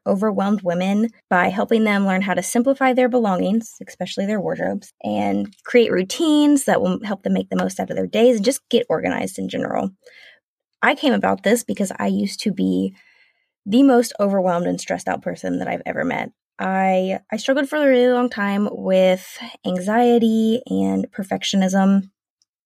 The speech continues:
that then drove my anxiety, and it was a nice little self-fulfilling prophecy circle.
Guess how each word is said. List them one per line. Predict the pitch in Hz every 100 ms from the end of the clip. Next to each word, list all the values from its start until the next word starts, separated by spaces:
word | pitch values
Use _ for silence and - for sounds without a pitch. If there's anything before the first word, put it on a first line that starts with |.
| _
that | 226 190 202 - _ _ _ _ -
then | 185 180 175 175 190 _
drove | - 180 175
my | 175
anxiety, | 185 190 180 175 180 170
and | 196
it |
was | 196
a | 180
nice | 180 - -
little | 190 190 - - - _
self-fulfilling | - 214 190 185 175 180 180 190
prophecy | 185 180 185 185
circle. | 180 175 185 180